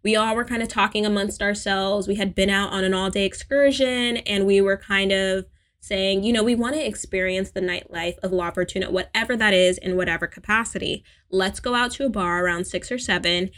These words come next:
and let's just, you know, talk to some locals and kinda see what's out here," 'cause we still really don't know, and we haven't really talked to anyone.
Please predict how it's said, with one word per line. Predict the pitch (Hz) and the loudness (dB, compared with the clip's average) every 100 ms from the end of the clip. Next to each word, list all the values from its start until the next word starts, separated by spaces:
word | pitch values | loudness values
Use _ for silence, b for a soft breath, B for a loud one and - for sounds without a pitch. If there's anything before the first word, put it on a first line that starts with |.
| B B - | B B -6
and | 185 185 190 185 - _ | -2 0 0 -2 -4 _
let's | 190 214 220 - | -2 0 0 -4
just, | 233 233 | -4 -2
you | 240 | -2
know, | 226 | -2
talk | 214 190 196 | -2 -2 -2
to | 208 | -4
some | 226 214 | -4 -2
locals | 190 - 196 | -2 -2 -4
and | 196 | 0
kinda | 240 269 | 0 0
see | 226 | 0
what's | 196 190 | -2 -2
out | 185 | -2
here," | 202 | -4
'cause | - 196 | -2 0
we | 208 | 0
still | - 294 233 | 2 2 2
really | 196 196 | 4 4
don't | 208 196 180 - | 4 -2 -4 -8
know, | 190 175 - | -6 -6 -4
and | 175 | -2
we | 180 | 0
haven't | 208 220 | 0 -2
really | 196 180 | -2 -2
talked | 175 185 - | -4 -8 -8
to | |
anyone. | 104 - 92 | -14 -16 -20